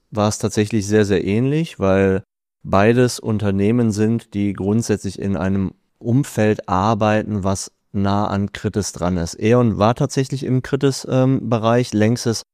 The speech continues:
aktuell nicht als Chemieunternehmen. Insofern sind da die kritischen Assets vor allem alles, was sich um den Schutz der Bevölkerung bezieht.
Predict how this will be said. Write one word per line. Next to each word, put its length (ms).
aktuell 680
nicht 420
als 160
Chemieunternehmen. 920
Insofern 440
sind 240
da 180
die 160
kritischen 680
Assets 380
vor 200
allem 260
alles, 380
was 160
sich 200
um 460
den 480
Schutz 360
der 120
Bevölkerung 760
bezieht. 460